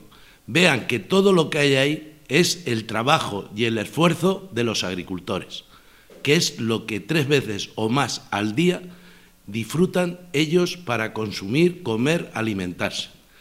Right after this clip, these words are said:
Y decirles también que no se debe de atacar a lo que es el pilar, primer pilar de un país, que es el armamento mejor que se puede tener, que es la alimentación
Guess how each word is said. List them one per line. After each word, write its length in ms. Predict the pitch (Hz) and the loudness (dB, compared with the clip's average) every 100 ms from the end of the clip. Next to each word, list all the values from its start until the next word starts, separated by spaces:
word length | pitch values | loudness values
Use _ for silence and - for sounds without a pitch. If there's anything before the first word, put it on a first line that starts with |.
| - - - _ | -20 -20 -20 _
Y 100 | 117 | -2
decirles 500 | 123 - 190 196 - | -2 4 4 4 4
también 500 | 147 131 151 135 123 | 2 4 4 4 2
que 140 | 120 | -2
no 80 | 131 | 0
se 120 | 147 | 0
debe 220 | 147 151 135 | 2 4 2
de 120 | 117 | 0
atacar 760 | 107 95 107 127 107 - - - - - - _ | -2 -6 -2 0 0 -4 -20 -20 -20 -20 -20 _
a 100 | 110 | -2
lo 220 | 110 107 | -2 0
que 100 | 151 | 0
es 220 | 147 - - | 2 0 -2
el 220 | 117 107 | -2 -2
pilar, 720 | - 113 151 147 101 - - | -2 2 4 4 0 -10 -10
primer 420 | 110 120 165 151 | -2 2 2 2
pilar 380 | 135 131 151 131 | 2 4 4 4
de 100 | 131 | 4
un 140 | 156 | 2
país, 500 | 143 117 131 139 - | 2 2 4 4 2
que 160 | - 143 | -2 0
es 140 | 143 | 0
el 220 | - 123 120 | 0 0 2
armamento 800 | 110 104 110 127 175 143 123 | 0 0 2 4 4 4 0
mejor 640 | 113 113 - 143 143 95 - - - - | 0 0 2 4 4 2 -12 -20 -20 -8
que 140 | 117 | -2
se 160 | 110 107 | 0 0
puede 260 | 123 143 | 4 4
tener, 440 | 135 120 127 135 127 | 4 2 0 -2 0
que 100 | 135 | 0
es 60 | 143 | 2
la 100 | 135 | 2
alimentación 840 | 123 113 101 104 92 120 117 113 | 2 0 -2 -4 -4 -4 -4 -4